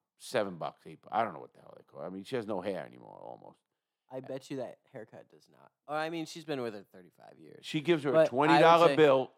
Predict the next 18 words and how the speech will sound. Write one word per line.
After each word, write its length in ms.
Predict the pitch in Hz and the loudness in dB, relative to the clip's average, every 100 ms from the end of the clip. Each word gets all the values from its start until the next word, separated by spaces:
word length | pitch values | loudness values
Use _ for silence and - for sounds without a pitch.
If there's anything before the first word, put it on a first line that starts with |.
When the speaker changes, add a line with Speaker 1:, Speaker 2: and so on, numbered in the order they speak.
| - | -4
Speaker 2:
yeah. 80 | 117 | 0
Speaker 1:
every 540 | 123 113 113 117 131 | 0 -2 -10 -6 -6
time 320 | 123 117 107 107 | -6 -4 -4 -6
she's 220 | 95 90 | -14 -14
a 60 | 90 | -10
kid. 180 | 101 - _ _ _ | -8 -10 _ _ _
'Cause 80 | - | -16
she, 220 | 95 123 104 | -10 -12 -12
she 160 | - 110 | -16 -14
says, 160 | 87 82 _ _ _ | -16 -20 _ _ _
"You 80 | 95 | -14
have 100 | 87 - | -14 -10
twenties." 420 | 107 113 82 _ | -8 -8 -10 _
Or, 120 | 65 64 _ _ _ - | -20 -20 _ _ _ -20
'cause 100 | - | -16
she 80 | 101 | -10
Speaker 2:
Yeah. 80 | |
Speaker 1:
can't, 180 | 110 107 | -6 -6